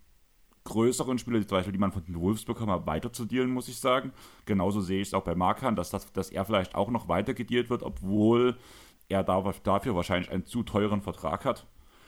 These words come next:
Deswegen sehe ich ihn vielleicht eher zur Trading Deadline gehen, muss ich eher sagen. Der wird noch ein bisschen spielen, ein bisschen ins Schaufenster gestellt werden, aber trotzdem werden halt vor allem junge Spieler die Zeiten bekommen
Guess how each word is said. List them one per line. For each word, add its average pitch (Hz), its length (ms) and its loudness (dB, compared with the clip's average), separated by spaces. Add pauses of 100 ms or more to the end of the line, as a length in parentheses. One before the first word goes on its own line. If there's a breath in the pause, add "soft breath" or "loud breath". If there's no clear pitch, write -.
(160 soft breath)
Deswegen 98 340 0
sehe 92 140 2
ich 90 140 -8
ihn 98 120 -2
vielleicht 92 280 -2
eher 95 160 0
zur 90 100 -6
Trading 95 320 0
Deadline 110 320 0
gehen, 107 160 0
muss 107 140 -2
ich 107 120 -8
eher 104 160 -2
sagen. 101 320 2
Der 90 100 -2
wird 90 100 -6
noch 98 120 -2
ein 98 60 -4
bisschen 92 260 -6
spielen, 117 340 2
ein - 20 4
bisschen 92 160 -2
ins 92 120 -2
Schaufenster 107 540 0
gestellt 104 380 0
werden, 101 180 0
aber 90 160 2
trotzdem 95 300 0
werden 92 180 0
halt 92 140 -2
vor 87 120 -2
allem 87 140 2
junge 104 200 4
Spieler 104 260 2
die 98 120 0
Zeiten 98 320 -2
bekommen 101 380 -2